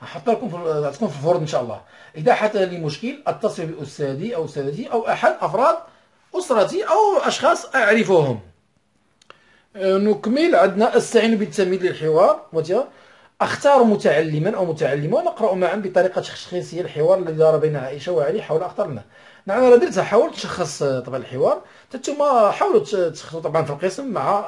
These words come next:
آه، تل-، تلميذ وتلميذة. "أبدي رأيي في القواعد الأساسية للحماية من أخطار الإنترنت، هل هي مفيدة للأخط-، للأطفال أم لا؟" نعم، القواعد الأساسية التي سبق ورأينا فهي مفيدة جدًا للأطفال،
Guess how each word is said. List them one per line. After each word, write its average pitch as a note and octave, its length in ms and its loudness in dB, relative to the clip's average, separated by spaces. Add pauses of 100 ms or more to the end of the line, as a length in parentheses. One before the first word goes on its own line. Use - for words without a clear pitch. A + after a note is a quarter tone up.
آه، C#3+ 380 -2
تل-، G4+ 360 0
تلميذ C#4 340 -4
وتلميذة. D3+ 580 0 (760)
"أبدي A3+ 240 4
رأيي A3+ 260 4
في G#3+ 60 4
القواعد G#3 420 8
الأساسية G#3 460 2
للحماية G#3+ 440 4
من A3 60 4
أخطار G3 320 2
الإنترنت، D#3+ 420 0
هل F#3+ 140 2
هي G3 120 0
مفيدة G3+ 520 2
للأخط-، G#3 380 -8
للأطفال G3 340 0
أم C#3+ 100 0
لا؟" A#2+ 60 -2
نعم، E3+ 440 2
القواعد C#4+ 480 6
الأساسية A#3+ 360 0
التي A#3 120 0
سبق A#3 280 -2
ورأينا G#3 560 2 (280)
فهي G4 300 4
مفيدة D4 380 0
جدًا F4+ 280 0
للأطفال، B3+ 540 2